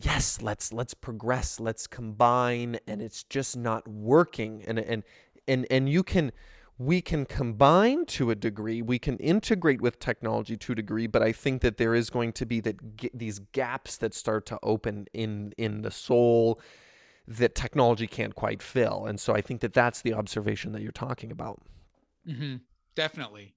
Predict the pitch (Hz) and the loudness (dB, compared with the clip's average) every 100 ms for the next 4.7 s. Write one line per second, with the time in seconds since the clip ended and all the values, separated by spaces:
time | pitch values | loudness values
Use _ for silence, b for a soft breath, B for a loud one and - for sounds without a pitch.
0 | - 131 127 101 98 104 _ b b b | -10 -10 -10 -16 -18 -20 _ b b b
1 | _ _ - 156 151 147 143 127 _ _ | _ _ -4 0 0 -2 -6 -10 _ _
2 | _ _ _ _ _ _ _ - 170 233 | _ _ _ _ _ _ _ -6 0 0
3 | - 247 185 202 - 175 208 240 165 143 | 0 0 2 0 -2 -2 0 -2 -2 -2
4 | 196 - 190 123 - - - | -2 -4 -8 -6 -8 -8 -12